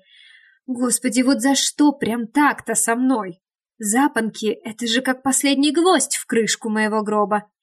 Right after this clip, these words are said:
Потому что у меня даже серьги дешёвые, серебряные,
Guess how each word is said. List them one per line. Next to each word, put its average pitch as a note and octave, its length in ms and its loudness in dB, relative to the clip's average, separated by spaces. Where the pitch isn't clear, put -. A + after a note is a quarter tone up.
Потому D4 220 4
что D4+ 180 2
у C#4 60 4
меня C#4 240 4
даже C4+ 200 2
серьги G#3 520 0
дешёвые, G3+ 600 0
серебряные, G3 840 -2